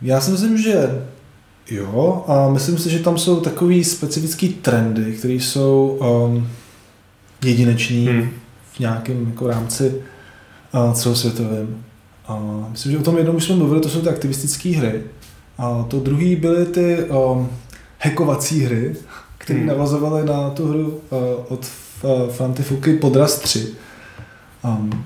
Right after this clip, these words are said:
Speaker 1: což byla hra, ve který teda člověk hrál roli nějakého hackera a teď na obrazovce toho Z X Spectra se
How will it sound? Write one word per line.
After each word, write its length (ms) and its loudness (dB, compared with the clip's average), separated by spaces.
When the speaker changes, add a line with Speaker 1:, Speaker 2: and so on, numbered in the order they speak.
Speaker 1:
což 200 -4
byla 220 4
hra, 140 4
ve 120 2
který 260 0
teda 220 0
člověk 520 -4
hrál 480 0
roli 200 0
nějakého 280 -4
hackera 480 0
a 180 -2
teď 460 -6
na 100 -6
obrazovce 640 0
toho 260 -4
Z 180 -6
X 120 -10
Spectra 440 -4
se 300 -2